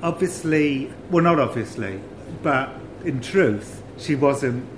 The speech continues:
intending to be racist. She wasn't intending to gleefully flaunt her privilege. She was trying to make an anti-racist I don't know if anti-racist is the right word. She was trying to make a joke making fun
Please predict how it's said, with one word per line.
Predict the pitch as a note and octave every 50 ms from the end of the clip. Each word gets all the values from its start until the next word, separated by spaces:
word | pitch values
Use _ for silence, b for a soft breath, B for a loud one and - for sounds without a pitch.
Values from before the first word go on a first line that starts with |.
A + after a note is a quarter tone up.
| - -
intending | D3 B2 - - B2+ A#2+ B2 A2+ A#2+ A2+ A2 A2+
to | - -
be | - - A2+
racist. | A2+ C3+ C3 A#2 - - - G2+ F#2 - - - -
She | C#3
wasn't | C3 C#3 B2+ C#3+ B2+
intending | B2 A#2+ - - - D3 C3+ C3+ C3 B2 B2 A2+ A#2 A#2+ A#2+ A#2+ - B B B B -
to | C#3
gleefully | B2 - C3 B2 A#2+ A2+ - - A#2+ A2+
flaunt | G#2+ - C3 A#2+ A#2 A2+ A2 -
her | - G#2+
privilege. | - - - A#2+ G#2 - A2 G#2 G#2 G2+ - - - - B B B B B B B
She | - - C#3
was | A#2 B2 A#2+
trying | - - - C#3 A#2+ A#2+ A#2+ A#2
to | - B2+
make | B2 A#2+ A2+ A2 A#2 - - - - - - - - - - -
an | C#3+ C3+
anti-racist | C3 C#3 C3+ C3 - - C3 A2+ A#2 A2 A2+ A2 - - B2 A2+ A2 - - - - - - - - - - - - B2
I | A#2+
don't | - - - F3 D#3
know | C#3
if | -
anti-racist | B2+ B2 A#2 - C3 A2+ G#2+ G#2 - - B2+ - - -
is | A2 -
the | - A2+
right | G#2+ G#2+ B2+ -
word. | A#2 G#2+ G#2 G2+ - B B B B B
She | B - E3+
was | E3 -
trying | A#3 A#3
to | A3+
make | G3+ F#3 E3 - -
a | E3
joke | B2+ - D3+ C3+ C#3+ - -
making | C#3 C3+ C3+ C3+ - C#3+ C3
fun | A2+ - - - - - D3 A#2+ A2+ G#2+ G#2 G#2